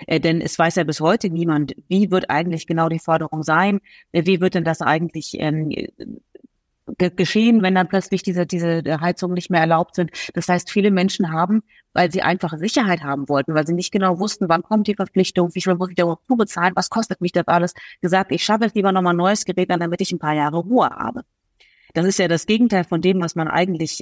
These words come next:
äh, erreichen wollte. Wenn man sagt, wir wollen, dass mehr Wärmepumpen angeschafft werden, hat das Gegenteil erreicht. Das war aber ein, äh,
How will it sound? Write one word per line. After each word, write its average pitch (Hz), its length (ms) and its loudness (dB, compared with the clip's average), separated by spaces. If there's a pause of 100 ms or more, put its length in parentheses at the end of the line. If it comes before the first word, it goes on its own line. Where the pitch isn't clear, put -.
äh, 131 140 -4 (420)
erreichen 151 580 0 (760)
wollte. 151 420 2 (680)
Wenn 156 120 2
man 151 140 4
sagt, 151 180 0
wir 151 140 0
wollen, 160 240 2
dass 156 220 -4 (300)
mehr 156 140 2
Wärmepumpen 156 520 0
angeschafft 143 500 -4
werden, 160 320 0
hat - 100 -2
das 185 140 0
Gegenteil 180 340 2
erreicht. 147 400 0 (320)
Das - 200 -2
war 175 120 2
aber 160 300 2
ein, 151 400 -2
äh, 139 360 -2